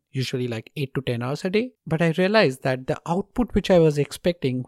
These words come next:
was not matching with the time I was spending online. So that got me thinking, "Hey Harsh, where are you making mistakes?" So I realized it's very important for me to first use a time management software, figure out where I'm spending most of my time.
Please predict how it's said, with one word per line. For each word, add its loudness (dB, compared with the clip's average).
was 0
not 0
matching -4
with -6
the -4
time -2
I 6
was 0
spending -6
online. -8
So 2
that 0
got 2
me -2
thinking, -4
"Hey 0
Harsh, -8
where 0
are 6
you 0
making -4
mistakes?" -8
So 4
I 2
realized 2
it's -10
very 0
important 0
for -2
me -4
to -6
first 0
use -2
a 4
time -2
management -4
software, -6
figure 4
out 4
where 6
I'm 2
spending 0
most -2
of -2
my -6
time. -6